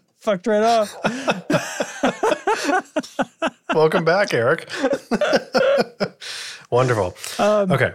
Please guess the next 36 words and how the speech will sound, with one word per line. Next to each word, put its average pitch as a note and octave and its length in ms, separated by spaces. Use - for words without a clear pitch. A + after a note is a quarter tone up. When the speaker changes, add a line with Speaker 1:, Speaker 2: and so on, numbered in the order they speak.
Speaker 1:
yeah, E3+ 260
you A3 180
know D4+ 60
what D4 100
I C#4 40
mean, C4+ 220
though? C4 200
Like, G#3 320
you, A#3+ 80
you, A3+ 260
Speaker 2:
Yeah, G#3+ 80
I G3 80
do, A#3 100
Speaker 1:
we've A#3+ 100
Speaker 2:
I - 20
Speaker 1:
gotten A#3 200
Speaker 2:
do. G3 60
Speaker 1:
those F3 160
comments, D3 560
too. C#3 400
And C3 280
anyway, B2+ 400
so E3+ 240
whatever. D3+ 440
Um, E3+ 380
I'm G3+ 120
sorry, B3 300
there, F3+ 260
there F3+ 180
isn't F#3+ 220
more G3 580
guitar F3+ 300
stuff. C#3+ 220
I E3+ 100
think, G3+ 320
um, D#3 420